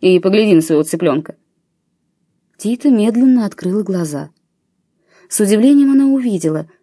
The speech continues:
то, что она посчитала цыплёнком, было всего-навсего жидким содержимым яйца, к слову сказать, достаточно свежего.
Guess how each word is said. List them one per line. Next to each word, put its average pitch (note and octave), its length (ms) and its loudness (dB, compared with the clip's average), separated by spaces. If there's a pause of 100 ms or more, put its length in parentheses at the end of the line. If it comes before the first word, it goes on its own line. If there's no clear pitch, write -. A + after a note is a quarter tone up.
(480)
то, A3+ 120 0
что B3 240 -4
она A#3+ 340 2
посчитала F3 640 -4
цыплёнком, D4+ 760 0 (480)
было G#3 300 2
всего-навсего F#3 840 0 (240)
жидким F#3+ 500 0
содержимым F3+ 540 -2
яйца, D#3+ 460 -6 (360)
к - 80 -20
слову D#4 280 0
сказать, A#3+ 500 -2
достаточно F3+ 680 -6
свежего. D#3+ 520 -4